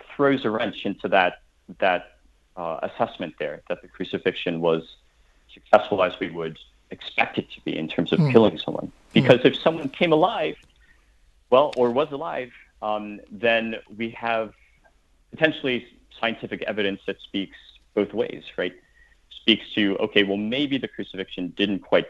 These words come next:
Speaker 1: kill Christ, or maybe we have some evidence that casts doubt even on that position, that says, well, maybe that person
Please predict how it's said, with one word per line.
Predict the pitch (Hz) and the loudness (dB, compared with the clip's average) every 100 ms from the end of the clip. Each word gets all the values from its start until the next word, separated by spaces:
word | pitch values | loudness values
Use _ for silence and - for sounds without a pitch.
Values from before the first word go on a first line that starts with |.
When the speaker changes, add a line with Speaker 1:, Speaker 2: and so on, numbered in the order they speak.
| - | -8
Speaker 1:
kill | - 156 139 | -2 0 0
Christ, | - 92 95 - _ _ _ _ _ _ _ | 0 -2 -2 -12 _ _ _ _ _ _ _
or | 180 202 120 92 98 - | 4 6 6 2 -4 -10
maybe | 110 110 107 | -8 -6 -6
we | 101 101 | -6 -6
have | 98 95 - - | -8 -10 -14 -14
some | 92 - | -10 -10
evidence | 92 87 85 - | -8 -6 -6 -6
that | 87 - - - _ _ - | -6 -8 -14 -20 _ _ 0
casts | - 107 - | 4 4 6
doubt | 98 - | 4 2
even | 92 95 | -6 -4
on | 85 82 | -4 2
that | 117 - - | 2 0 -8
position, | - - - - | -20 -18 -18 -14
that | - - | -16 -4
says, | 85 82 - | -4 -4 -8
well, | 92 | -4
maybe | 98 101 90 85 - _ _ - | -2 -2 -4 -8 -14 _ _ -8
that | 87 | -6
person | - 85 85 78 | -8 -8 -10 -12